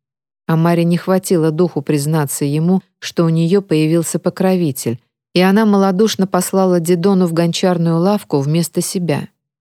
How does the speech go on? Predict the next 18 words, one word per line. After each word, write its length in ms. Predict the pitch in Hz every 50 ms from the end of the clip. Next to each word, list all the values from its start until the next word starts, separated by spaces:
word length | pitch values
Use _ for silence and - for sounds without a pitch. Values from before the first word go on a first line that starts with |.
| _ _ _ _ _ _ _
Ей 280 | - 170 160 196 226 240
больно 400 | 202 196 226 240 233 220 214 214
даже 340 | 202 185 208 208 196 214 220
думать 480 | 202 202 233 214 180 151 143 135 - -
о 60 | 143
нём. 300 | 143 135 127 120 127 - - _ _ _ _ _ _ _ _ _ _ _ _ -
Она 240 | 156 175 180 233 262
вскидывает 680 | 240 - - - - 226 226 202 208 196 202 196 185 170
взгляд 500 | 165 165 170 165 180 185 202 208 196 -
со 140 | - 175 175
светлой 540 | - - 180 180 196 190 - 170 160 160
очищенной 600 | 160 - - - 190 180 - - 185 160 156 156
фиги 380 | 147 - - 226 226 190 156 143
в 60 | -
своих 420 | - - 143 143 143 139 135 135 -
ладонях 580 | 147 151 151 147 143 135 131 120 123 - - _ _ _ _ _
на 140 | - 156 156
Друзилу. 640 | 151 170 180 196 196 180 170 156 143 127 123 120 -